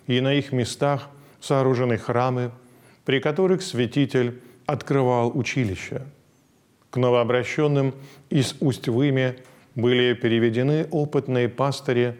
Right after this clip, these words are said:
которые проповедовали и преподавали в этих училищах. Приставился святитель Иона шестого июня тысяча четыреста семидесятого года. Мощи его почивают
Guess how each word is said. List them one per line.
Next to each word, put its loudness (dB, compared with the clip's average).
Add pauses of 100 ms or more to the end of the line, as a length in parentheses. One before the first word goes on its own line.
(440)
которые 2
проповедовали 0 (360)
и 2
преподавали 2
в 0
этих -2
училищах. -4 (880)
Приставился 0
святитель -2
Иона 0 (320)
шестого 0
июня 0 (420)
тысяча -2
четыреста 0
семидесятого 0
года. -6 (720)
Мощи 0
его 2
почивают 0